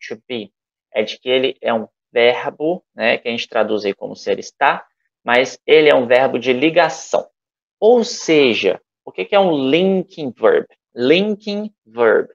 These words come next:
Linking verb, que é um verbo de ligação, ele vai ligar o sujeito ao objeto dessa sentença,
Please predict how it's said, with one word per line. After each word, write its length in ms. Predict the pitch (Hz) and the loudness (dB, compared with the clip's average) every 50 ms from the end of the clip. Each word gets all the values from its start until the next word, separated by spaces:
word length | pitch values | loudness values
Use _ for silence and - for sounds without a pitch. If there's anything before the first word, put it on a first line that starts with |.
| _ _ _ _ _ _ _ _ _ _ _ | _ _ _ _ _ _ _ _ _ _ _
Linking 480 | 131 151 202 220 214 202 - 147 123 107 | -2 0 0 0 0 -2 -6 -10 -12 -4
verb, 440 | 113 147 165 156 123 - - - - | 2 4 4 6 4 4 0 -4 -6
que 80 | - | -4
é 20 | 110 | -4
um 120 | 107 104 | -4 0
verbo 240 | 117 127 135 120 110 | 2 2 2 2 -2
de 80 | 104 | -4
ligação, 520 | 98 107 104 98 92 - - 151 139 120 - - _ _ _ _ | -4 -4 -2 -2 -4 -4 -2 -2 -2 -2 -4 -6 _ _ _ _
ele 200 | 113 117 120 117 | 0 2 2 2
vai 360 | 113 117 107 104 101 - - _ _ _ _ _ | 4 4 4 4 2 0 -4 _ _ _ _ _
ligar 640 | 127 135 151 185 180 151 139 127 107 95 98 - - _ _ | -12 -2 0 0 0 2 2 4 4 2 0 -4 -10 _ _
o 60 | - | -18
sujeito 720 | 117 - - - 190 156 - 147 131 - - - _ - _ _ _ _ _ _ _ _ _ _ _ _ | -14 -10 -6 -4 -4 0 2 2 2 2 0 -4 _ -20 _ _ _ _ _ _ _ _ _ _ _ _
ao 220 | - 160 165 160 151 | -2 -2 2 4 4
objeto 680 | 151 147 151 151 156 - - 127 120 139 160 - 147 | 4 4 4 -2 -8 -6 0 2 2 2 2 0 -2
dessa 300 | 120 101 104 - 107 107 | -2 -2 -2 -2 -6 -10
sentença, 600 | - - 113 113 - _ - _ _ _ _ _ | -12 -12 -18 -20 -20 _ -20 _ _ _ _ _